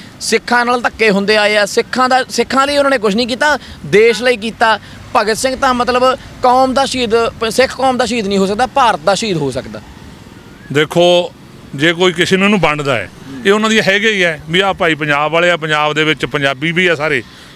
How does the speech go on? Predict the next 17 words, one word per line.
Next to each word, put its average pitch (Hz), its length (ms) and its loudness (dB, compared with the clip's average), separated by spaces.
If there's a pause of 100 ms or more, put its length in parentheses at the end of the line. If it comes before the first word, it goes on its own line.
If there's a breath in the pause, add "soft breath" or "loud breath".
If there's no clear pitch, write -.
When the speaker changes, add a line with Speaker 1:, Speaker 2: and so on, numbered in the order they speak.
(280 loud breath)
Speaker 2:
ਉਹਨੂੰ 226 260 4
ਪੰਜਾਬ 180 340 0
ਨੂੰ 208 100 -4
ਕਹਾਂ 208 160 2
ਵੰਡਣ 196 280 0
ਖਾਤਰ 185 240 -2
ਵੀ 185 100 -2
ਇਹਦੇ 185 160 2
ਸਿੱਖ 143 320 -4
ਅੱਡ 131 140 -4
ਹੈ। 127 120 -4 (400 loud breath)
ਜਾਂਦੀ 196 180 2
ਵੰਡੀਆਂ 175 460 0
ਕਿਵੇਂ 196 280 -2
ਪੈਣ 233 220 0
ਲੋਕਾਂ 208 320 0
'ਚ, 147 120 -4